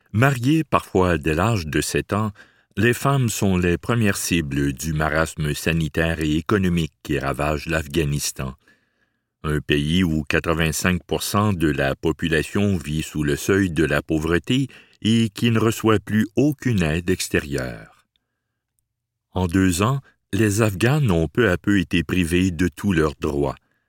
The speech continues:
Elles sont en train de perdre celui de vivre, piégées entre la haine talibane et l'inflexibilité occidentale. Ce qui frappe tout d'abord,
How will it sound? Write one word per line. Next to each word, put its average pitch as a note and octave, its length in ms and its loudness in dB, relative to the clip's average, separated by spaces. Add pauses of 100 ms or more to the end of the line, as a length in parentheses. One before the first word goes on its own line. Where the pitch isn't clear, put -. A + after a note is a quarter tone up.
(360)
Elles A2+ 160 2
sont C#3+ 280 -2
en B2 120 2
train C#3+ 240 0
de G#2 100 2
perdre E2 480 0
celui F2 400 -2
de E2+ 120 2
vivre, D2 540 -4 (360)
piégées E2+ 480 -2
entre D2+ 240 -2
la D2+ 300 0
haine E2 300 -2
talibane F2 720 0 (120)
et A2+ 120 0
l'inflexibilité G2 1200 0
occidentale. C#2 1000 -4 (1200)
Ce - 160 -2
qui B2 220 2
frappe D#3 400 -2
tout F2+ 140 -2
d'abord, E2 640 -2